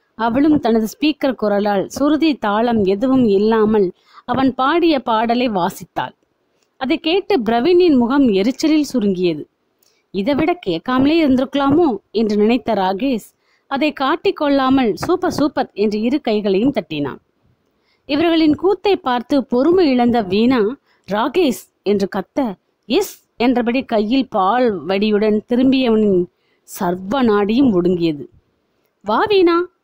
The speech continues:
"என்ன இந்த பக்கம்?" என்று கேட்டு பிரவீனை முறைக்க, அவனோ வர்ணிகாவை முறைத்து கொண்டிருந்தான். "என்ன ராகேஷ் இதெல்லாம்?" என்று வீணா சீற, "ஒரு ஹெல்ப்பு" என்றவனின் குரல் நலிந்து ஒலித்தது.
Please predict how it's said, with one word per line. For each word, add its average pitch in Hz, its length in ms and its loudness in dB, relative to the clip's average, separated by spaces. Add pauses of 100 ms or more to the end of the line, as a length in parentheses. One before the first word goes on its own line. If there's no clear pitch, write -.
(140)
"என்ன 233 260 2
இந்த 320 220 2
பக்கம்?" 277 480 -4
என்று 196 320 -2
கேட்டு 208 360 -4 (540)
பிரவீனை 262 500 0
முறைக்க, 208 560 -4 (380)
அவனோ 240 280 2 (140)
வர்ணிகாவை 247 560 -2
முறைத்து 202 360 -2
கொண்டிருந்தான். 165 600 -4 (960)
"என்ன 233 260 2
ராகேஷ் 277 380 0
இதெல்லாம்?" 226 480 0
என்று 196 300 -2
வீணா 247 400 0
சீற, 226 360 -4 (500)
"ஒரு 294 240 2
ஹெல்ப்பு" 294 640 -2 (500)
என்றவனின் 214 540 2
குரல் 247 340 -2
நலிந்து 208 480 2
ஒலித்தது. 165 500 -2